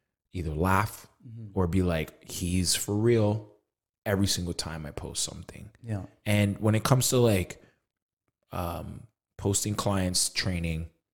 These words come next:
Speaker 1: giving descriptions, those kind of things, when I go on and do fitness segments, they get to see the real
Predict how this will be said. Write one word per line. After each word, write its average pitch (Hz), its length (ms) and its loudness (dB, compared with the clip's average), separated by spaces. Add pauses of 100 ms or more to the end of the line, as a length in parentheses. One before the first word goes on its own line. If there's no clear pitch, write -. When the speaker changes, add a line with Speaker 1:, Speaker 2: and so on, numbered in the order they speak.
(260)
Speaker 1:
giving 87 320 0
descriptions, 85 920 -2 (260)
those 85 220 -2
kind 82 200 -2
of 76 80 -6
things, 80 540 -6 (440)
when 98 120 0
I 98 40 4
go 110 200 8
on 107 160 6
and 95 100 2
do 95 220 2
fitness - 460 -2
segments, 78 720 -2 (1080)
they 92 180 2
get 110 180 2
to 110 60 0
see 104 260 2
the 101 120 4
real 98 720 2